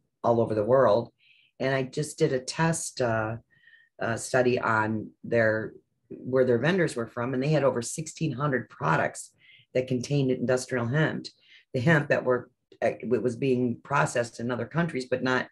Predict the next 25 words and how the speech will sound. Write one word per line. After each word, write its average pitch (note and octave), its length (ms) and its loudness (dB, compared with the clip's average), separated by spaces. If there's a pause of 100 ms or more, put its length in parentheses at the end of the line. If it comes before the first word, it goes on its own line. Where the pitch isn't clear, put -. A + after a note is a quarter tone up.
and B2 180 -2
sold D#3 420 2 (120)
here C3+ 600 2 (280)
and B2+ 120 0
the C3 60 0
manufactured C3 720 -4
here. F#2+ 360 -4 (420)
And D3 100 2
I D3 80 4
thought, C3+ 320 -2
"Well, B2 220 4
there's C#3+ 360 0
something C#3+ 300 -4
really A#2+ 240 -2
fishy B2+ 420 -2
about A2+ 280 2
all A2 160 2
this." D#3 560 2 (520)
And C3+ 360 0
so B2 640 0 (300)
I B2 120 2
went, B2+ 360 -2
I B2 140 4
dug A#2+ 300 0
deeper. C3 720 -4